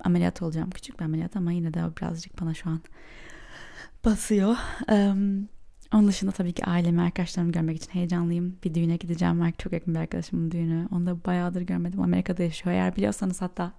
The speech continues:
izliyorduysanız eski YouTube videolarımı, New York'a gittiğimde evinde kaldığım arkadaşım. Onun düğününe gideceğim.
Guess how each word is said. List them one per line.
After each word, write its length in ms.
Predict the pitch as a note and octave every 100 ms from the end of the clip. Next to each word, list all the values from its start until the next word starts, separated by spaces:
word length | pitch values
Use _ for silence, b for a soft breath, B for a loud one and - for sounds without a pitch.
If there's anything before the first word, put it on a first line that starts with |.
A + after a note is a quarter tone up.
| -
izliyorduysanız 760 | - D#3 E3 D#3+ D#3+ - D#3+ D#3 B B B B B -
eski 280 | D#3+ -
YouTube 280 | D#3+ - D#3+
videolarımı, 540 | D#3 D#3 D#3+ D#3 D#3 - -
New 140 | E3+
York'a 200 | E3+ -
gittiğimde 420 | D#3+ - D#3+ D#3+
evinde 300 | E3 D#3+ D#3+
kaldığım 380 | D#3+ D3+ D3 D3+
arkadaşım. 560 | D3 D3 D3 D3 - F3 - - -
Onun 240 | G#3 G#3 G3
düğününe 380 | G3 F#3+ F#3
gideceğim. 680 | F#3 F#3 F3+ F#3 F3 F3+ F#3+